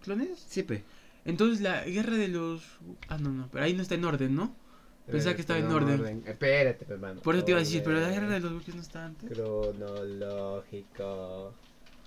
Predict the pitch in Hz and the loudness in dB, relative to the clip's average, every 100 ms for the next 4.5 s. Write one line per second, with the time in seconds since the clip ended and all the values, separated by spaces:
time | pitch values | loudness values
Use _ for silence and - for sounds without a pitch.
0 | - - 196 190 240 233 - - - - | -20 -6 -4 -2 2 2 2 -18 -20 -8
1 | - 302 285 254 240 277 294 285 233 202 | 6 10 12 12 10 10 10 10 8 8
2 | 247 214 185 139 151 143 143 139 139 151 | 4 2 2 4 4 4 2 -2 -2 -2
3 | 214 220 226 - 190 160 135 113 117 107 | 2 4 2 0 2 2 2 -2 -2 -2
4 | 107 - - 151 180 | -4 -12 2 6 6